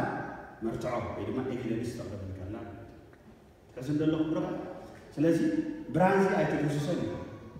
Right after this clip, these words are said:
ብርሃን ኣይትሽትቶን ኢኻ። ብርሃን ኣይትጥዕሞን ኢኻ። ብርሃን ኣይትሰምዖን ኢኻ።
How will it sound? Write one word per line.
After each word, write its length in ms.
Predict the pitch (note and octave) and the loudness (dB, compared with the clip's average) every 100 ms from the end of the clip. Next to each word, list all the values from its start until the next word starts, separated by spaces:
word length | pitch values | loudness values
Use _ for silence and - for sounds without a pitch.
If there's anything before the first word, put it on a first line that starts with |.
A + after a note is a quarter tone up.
| - - - | -18 -20 -6
ብርሃን 280 | C#3 F3 E3+ | 2 4 4
ኣይትሽትቶን 640 | D#3 - D#3 C#3 D#3+ E3+ | 2 2 -2 -2 0 2
ኢኻ። 140 | - - - - - - - | 0 -4 -6 -10 -14 -16 -2
ብርሃን 280 | C#3 F3 | 2 4
ኣይትጥዕሞን 520 | E3+ D#3 - - D#3 D3 | 4 2 0 0 4 4
ኢኻ። 120 | - - - - - - - | 2 -2 -4 -10 -14 -16 -2
ብርሃን 300 | D#3 E3 - G3+ - | 2 4 4 0 -4
ኣይትሰምዖን 520 | - C#3 - D3+ D#3+ | -4 -2 2 2 4
ኢኻ። 120 | D3+ | 4